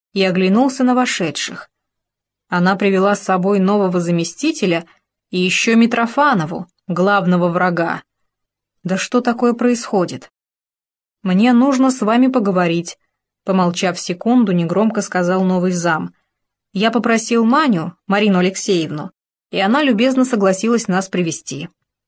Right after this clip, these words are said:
«Да», громко подтвердила Покровская уже из комнаты. «Я вообще сама любезность. Слушайте, уважаемый, а мебели у вас в принципе нету? То есть сидеть не на чем?»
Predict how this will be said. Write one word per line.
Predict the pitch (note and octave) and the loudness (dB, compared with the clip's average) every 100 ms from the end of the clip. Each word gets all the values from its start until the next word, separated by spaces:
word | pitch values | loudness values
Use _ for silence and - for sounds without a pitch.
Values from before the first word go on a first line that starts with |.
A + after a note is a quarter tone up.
| _ _ _ _ - | _ _ _ _ -4
«Да», | F#3+ B3 G#3+ A3 B3+ _ _ _ _ - | 0 2 2 0 -2 _ _ _ _ -4
громко | F3+ G#3 A3 G#3+ | 0 2 2 0
подтвердила | G3 F#3+ F#3+ G3 F#3 G3+ F#3+ | -4 -6 -4 -2 0 0 0
Покровская | F3+ G3 C4 B3+ - F#3 | -2 0 0 -2 -4 -2
уже | F3 F#3 G3 | 0 0 -2
из | F#3 | -4
комнаты. | - F#3+ F3 F3 E3 F3 _ _ _ - | -2 0 0 -2 -8 -12 _ _ _ -6
«Я | F#3+ C4+ | 0 2
вообще | C4+ C4 - A3 | 0 -2 -2 -2
сама | G3 A#3+ D#4 | 0 0 2
любезность. | C4 G3 F#3+ F3 D#3+ D3 - _ _ _ _ - | 2 2 2 2 -2 -8 -16 _ _ _ _ -12
Слушайте, | - C4 B3+ G3 F#3 F#3+ | 0 2 2 0 -2 0
уважаемый, | G3+ A3 F#3+ D#3 D#3+ E3+ F3 _ - | 0 0 0 -2 -6 -10 -14 _ -6
а | F#3 | 0
мебели | F#3 G#3+ A3+ A3+ | 2 4 4 4
у | A#3 | 4
вас | A3+ A3 A3 | 2 0 -2
в | - | -4
принципе | A#3 E4+ - - G3+ | -2 -2 -2 -2 0
нету? | F3 D#3+ D#3+ - _ _ _ - | 0 -4 -10 -16 _ _ _ -6
То | F#3+ | 0
есть | F#3 F#3 - - | 0 0 -6 -14
сидеть | - - G#3 A3 A#3+ | -8 -2 0 0 0
не | A#3+ F4 | 2 2
на | F4 | 2
чем?» | - - F3+ | -2 -8 -12